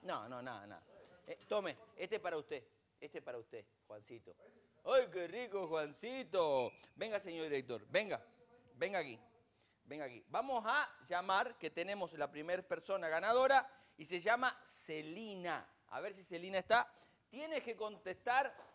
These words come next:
cocinando con Don Davis, cocinando con Don Davis. Señor director, ¿te le pongo un poquito más de, de algo de aquí? ¿Tú quieres algo? Así plain,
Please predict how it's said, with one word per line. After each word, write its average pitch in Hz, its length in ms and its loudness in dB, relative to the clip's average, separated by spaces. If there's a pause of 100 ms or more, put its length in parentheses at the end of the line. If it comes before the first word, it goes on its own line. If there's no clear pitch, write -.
(180)
cocinando 233 960 0
con 277 220 0
Don 233 160 0
Davis, 135 480 -2
cocinando 190 500 -4
con 180 140 -6
Don 143 100 -10
Davis. 107 180 -12 (360)
Señor 269 320 -2
director, 240 500 0 (320)
¿te 190 120 2
le 202 100 4
pongo 294 220 0
un 277 80 -4
poquito 208 340 -2
más 202 240 4
de, 160 240 0
de 143 100 0
algo 175 200 0
de 151 60 0
aquí? 233 340 -14
¿Tú 196 100 -20
quieres 185 300 -12
algo? 214 300 -10 (380)
Así - 240 -6
plain, 185 400 0